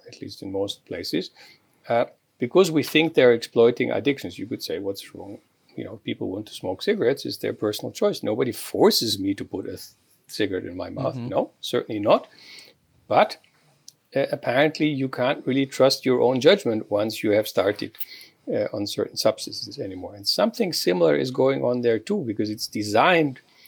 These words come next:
Speaker 1: to generate that, that
Speaker 2: Yes.
Speaker 1: dependence.
Speaker 2: Absolutely.
Speaker 1: It, it is, of course, capitalism, right?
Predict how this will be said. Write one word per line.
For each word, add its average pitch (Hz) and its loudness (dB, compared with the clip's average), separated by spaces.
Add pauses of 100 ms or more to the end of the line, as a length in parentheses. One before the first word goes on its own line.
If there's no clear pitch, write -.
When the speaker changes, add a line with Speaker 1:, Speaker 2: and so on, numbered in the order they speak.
(120)
Speaker 1:
to - -16
generate 110 0
that, 92 -2 (840)
that 101 -2
Speaker 2:
Yes. 127 -4
Speaker 1:
dependence. 120 4 (680)
Speaker 2:
Absolutely. 127 -4
Speaker 1:
It, 139 4
it - -
is, 220 8
of 165 4
course, 151 4 (220)
capitalism, 160 0
right? 151 -2